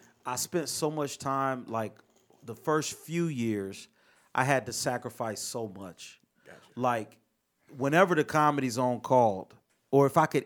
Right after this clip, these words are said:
Speaker 1: ever get a guest spot, I canceled anything that was happening. Me and my now wife, we were just dating back then. We could have a date set up,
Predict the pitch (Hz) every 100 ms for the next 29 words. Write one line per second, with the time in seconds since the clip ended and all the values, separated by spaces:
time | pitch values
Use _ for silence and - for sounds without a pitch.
0 | - 170 170 147 120 120 110 92 120 -
1 | - 101 85 _ - - - 143 165 -
2 | 165 143 - 113 - - 175 160 151 -
3 | 139 127 117 107 110 139 117 107 90 95
4 | _ _ - 143 175 156 147 131 139 151
5 | 135 123 160 123 113 - 135 143 120 120
6 | 117 156 170 107 117 107 - 147 127 110
7 | _ _ - 143 180 156 127 104 90 147
8 | 151 - 151 147 151